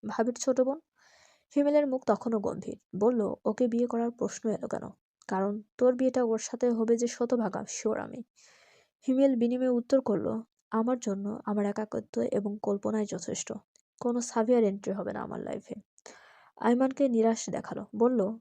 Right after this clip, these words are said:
"By, but why? সত্যি ভাবির কথা মতো কেউ আছে নাকি তোর লাইফে?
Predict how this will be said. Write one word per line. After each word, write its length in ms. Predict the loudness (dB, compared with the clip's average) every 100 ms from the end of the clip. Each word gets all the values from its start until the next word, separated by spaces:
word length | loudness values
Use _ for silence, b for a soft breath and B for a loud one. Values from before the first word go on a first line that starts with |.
| -10
"By, 320 | -4 -2 -4 -6 _ -4
but 140 | -4 -4 -4
why? 320 | 0 0 0 -8 _
সত্যি 460 | -10 0 0 2 -2
ভাবির 280 | 0 0 0
কথা 240 | 0 -2
মতো 220 | -4 -2
কেউ 220 | 0 0 -2
আছে 260 | -6 -4 -2
নাকি 200 | -2 -4
তোর 180 | -8 -6
লাইফে? 400 | -6 -6 -8